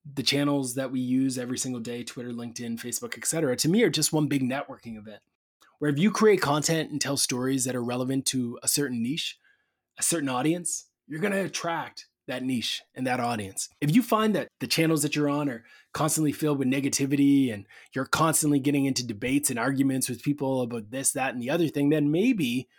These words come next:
you need to reconsider the way that you're using the platform, because maybe that's what you're putting out there. If you're trying to use this channel, these channels online to build a business,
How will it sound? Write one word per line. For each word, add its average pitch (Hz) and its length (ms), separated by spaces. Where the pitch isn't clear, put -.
you 156 100
need 190 140
to 160 60
reconsider 143 540
the 131 100
way 131 140
that 123 180
you're 143 120
using 120 300
the 107 60
platform, 123 480
because 110 260
maybe 135 280
that's 120 460
what 127 180
you're 120 120
putting 127 260
out 151 180
there. - 300
If 123 100
you're 165 100
trying 175 280
to 160 60
use 156 220
this 165 200
channel, 180 360
these 156 240
channels 170 420
online 156 460
to 127 200
build 151 200
a 151 40
business, 139 560